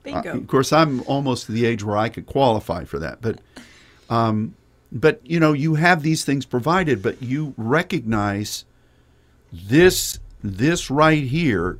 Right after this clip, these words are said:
Speaker 2: is the command center of the things of the Spirit. And we're not against that. We support that. But these other things have to happen. It'd be great if you had a, a church that was big enough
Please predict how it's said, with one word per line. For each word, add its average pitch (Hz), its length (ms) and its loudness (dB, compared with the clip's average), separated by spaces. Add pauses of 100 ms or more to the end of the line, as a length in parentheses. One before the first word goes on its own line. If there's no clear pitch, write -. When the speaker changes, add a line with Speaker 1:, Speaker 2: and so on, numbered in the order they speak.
Speaker 2:
is 110 320 -2
the 107 100 -6
command 123 540 -2
center 92 560 -4
of 101 120 -6
the 110 100 -6
things 104 280 -6
of 117 60 -2
the 117 80 -4
Spirit. 139 400 -2
And 110 220 -2
we're 139 180 4
not 123 240 2
against 117 560 -2
that. 180 260 0
We 113 140 -4
support 127 600 -6
that. 160 320 2 (760)
But 127 220 2
these 135 220 2
other 131 220 2
things 123 300 0
have 104 220 0
to 113 100 -4
happen. 123 420 -4
It'd 123 100 -4
be 151 120 -2
great 143 580 0
if 127 180 0
you 120 140 -4
had 117 260 -2
a, 98 140 -4 (500)
a 98 140 -6
church - 540 -2
that - 200 -4
was 101 220 -6
big 120 340 2
enough 90 460 -4